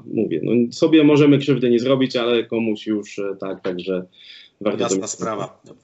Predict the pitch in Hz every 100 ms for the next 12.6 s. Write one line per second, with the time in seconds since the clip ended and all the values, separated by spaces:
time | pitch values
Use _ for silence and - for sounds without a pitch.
0 | _ 117 127 143 135 117 117 - - 127
1 | - 98 87 80 82 - 85 95 101 117
2 | 117 117 107 101 95 90 82 - 82 85
3 | 92 87 120 117 - 113 110 113 110 113
4 | 117 110 110 110 107 95 90 104 110 113
5 | 120 107 113 - 113 107 120 110 107 110
6 | 113 101 110 107 104 104 _ - - 107
7 | 107 110 104 113 - 101 - 110 101 110
8 | 117 117 117 110 110 110 104 - 104 104
9 | 113 104 - 107 - 101 101 107 107 110
10 | 131 139 - _ 113 110 117 107 110 101
11 | 107 107 95 101 110 104 113 107 104 98
12 | 135 156 - 113 110 98